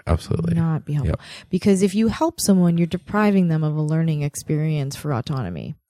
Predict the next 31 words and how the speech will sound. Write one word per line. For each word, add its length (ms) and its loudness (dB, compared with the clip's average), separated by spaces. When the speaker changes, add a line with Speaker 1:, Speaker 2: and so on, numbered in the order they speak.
Speaker 1:
Right, 240 -4
exactly. 460 -12
Yeah. 100 -2
But 280 2
if 140 2
you 60 0
do 140 4
find 180 4
yourself 320 2
in 60 -2
hell, 320 0
um, 300 2
Speaker 2:
Yeah. 280 0
Speaker 1:
then 400 0
I, 260 -2
I 100 -2
definitely 440 -6
agree 260 -4
that, 200 -8
um, 280 -6
doing 220 2
something 560 -6
for 180 -2
the 140 2
pure 240 -2
joy 240 -4
of 120 -8
doing 220 -4
it 140 -6
for 140 -6
yourself 560 -4